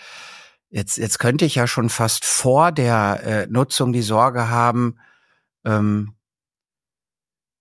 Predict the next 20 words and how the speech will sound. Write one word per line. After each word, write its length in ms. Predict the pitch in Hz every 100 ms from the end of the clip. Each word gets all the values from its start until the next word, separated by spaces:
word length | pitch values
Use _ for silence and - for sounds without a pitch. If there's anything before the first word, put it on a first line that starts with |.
| _ _ _ _ _ _ _
ob 160 | 117 -
mir 100 | 123
das 220 | 117 -
dadurch, 880 | 107 110 143 147 143 139 139 - -
äh, 400 | 117 117 - 127
nicht 280 | 123 123 -
vielleicht 480 | 135 123 123 - -
am 120 | 110
Ende 280 | 117 131 120
zu 200 | - 113
aufwendig, 800 | 101 143 - 113 110 101 98 - -
äh, 380 | - 104 90 92
werden 560 | 92 107 110 104 101
wird, 400 | 98 113 135 - _ - - - - _
ähm, 500 | 113 113 113 113 117
weil 280 | 117 113 117
ich 100 | 120
das 160 | 113 -
nicht 240 | 127 110
einfach, 560 | 98 120 - 113 -